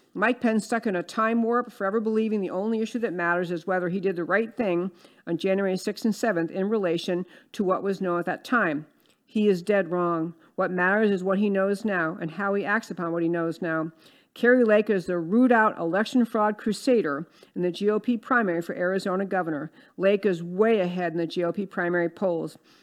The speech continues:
By endorsing Lake's opponent, Pence has gone full uniparty,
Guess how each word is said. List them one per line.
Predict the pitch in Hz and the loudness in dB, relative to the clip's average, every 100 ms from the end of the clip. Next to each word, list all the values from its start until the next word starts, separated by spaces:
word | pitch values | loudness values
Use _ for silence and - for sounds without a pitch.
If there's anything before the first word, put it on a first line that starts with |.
| _ - | _ -4
By | 180 | 0
endorsing | 175 175 208 226 - 269 240 | 0 2 2 4 6 6 4
Lake's | 180 190 196 - | 2 0 -2 -6
opponent, | 208 - 185 165 147 - _ _ | -10 -4 -2 0 -2 -8 _ _
Pence | 214 202 196 | -4 -2 0
has | 208 | -2
gone | 190 185 170 160 | 0 0 2 0
full | - 208 220 | -2 0 2
uniparty, | 214 202 175 - 170 165 156 | 2 0 -2 -4 -4 -4 -6